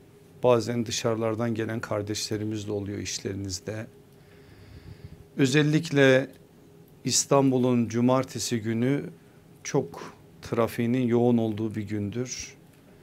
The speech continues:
Saatlerce trafiğe rağmen bir büyük fedakarlıkla buraya gelen kardeşlerimiz de var, onu da biliyorum. Bütün bunların üst üste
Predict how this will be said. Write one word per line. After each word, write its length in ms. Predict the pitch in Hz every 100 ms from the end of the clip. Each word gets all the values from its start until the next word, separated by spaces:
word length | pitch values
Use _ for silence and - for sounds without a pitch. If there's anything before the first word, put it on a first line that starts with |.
| - - - - - -
Saatlerce 920 | - 131 131 131 131 139 120 117 107
trafiğe 720 | - 123 117 - 123 120 123
rağmen 720 | 113 107 107 117 135 147 110
bir 240 | 120 113 107
büyük 260 | 117 120
fedakarlıkla 1080 | - 110 110 107 - 113 104 117 - 107 101
buraya 340 | 107 107 107
gelen 500 | 101 107 107 127 143 - - - - - - -
kardeşlerimiz 960 | - 113 110 107 104 - 107 110 110 95
de 140 | 101
var, 160 | 98 127
onu 320 | - 110 113
da 160 | 101 92
biliyorum. 580 | 95 98 95 107 127 131 - - - - - - - - - - - - - -
Bütün 400 | 160 165 190 165
bunların 720 | 147 139 139 139 135 135 - - - - - - - -
üst 340 | 165 - -
üste 600 | 127 - - 135 135 -